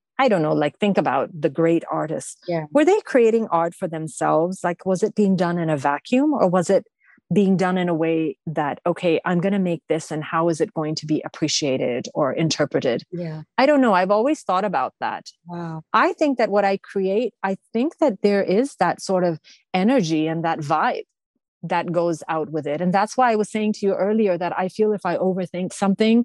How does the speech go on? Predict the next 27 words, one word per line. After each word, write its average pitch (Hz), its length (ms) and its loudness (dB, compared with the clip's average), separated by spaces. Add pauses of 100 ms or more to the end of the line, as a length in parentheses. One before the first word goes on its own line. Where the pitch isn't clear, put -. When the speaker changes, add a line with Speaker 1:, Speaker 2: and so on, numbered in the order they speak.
Speaker 2:
Yeah. 143 280 -2 (100)
Speaker 1:
my 190 460 0
audience 196 520 0
can 175 300 -8
tell. 175 420 2
They'll 180 240 0
be 196 160 2
like, 185 260 -2 (100)
"Mm, 233 440 2
this 240 220 -2
is 311 100 0
something 196 460 -2
different. 151 440 -4
This 175 180 -4
is 180 100 -4
something, 156 560 0
you 160 140 2
know." 139 200 -4 (140)
Speaker 2:
Trying 175 460 2
too 160 240 -4
hard. 139 360 0
It's - 160 -4
such 247 180 0
a 220 180 0
Speaker 1:
Yes. 190 360 6
Speaker 2:
balance 151 460 0
because 196 340 -2